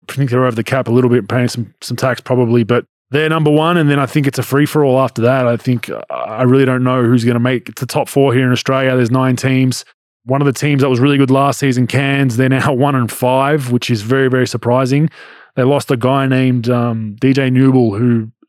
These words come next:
who was an intangible three and D guy, could put on the floor a little bit. They lost him 'cause you could only have two imports. They kept Machado and Cam Oliver,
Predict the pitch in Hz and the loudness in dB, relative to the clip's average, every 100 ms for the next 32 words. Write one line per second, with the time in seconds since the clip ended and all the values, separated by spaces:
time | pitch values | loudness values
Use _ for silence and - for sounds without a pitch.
0 | - 113 127 123 110 101 135 127 - 147 | -8 -4 0 0 0 -6 -6 -6 -4 -4
1 | 151 139 135 139 139 135 - _ _ _ | 0 0 2 4 4 2 -2 _ _ _
2 | _ _ 135 143 139 123 139 131 135 135 | _ _ -2 0 0 2 2 2 2 0
3 | 131 117 143 135 - 139 135 131 127 131 | -2 -2 -2 -2 0 2 2 2 2 2
4 | 127 127 139 - - 147 139 127 117 127 | 2 2 0 -2 -4 -2 -2 -4 -2 0
5 | 131 131 120 - 131 135 139 120 123 117 | 2 2 0 0 0 0 0 0 -2 -2
6 | 139 - _ 143 123 - 135 135 131 123 | -2 -4 _ -8 -6 -2 -2 0 0 0
7 | 117 127 120 131 143 127 123 | -2 -2 0 2 2 2 0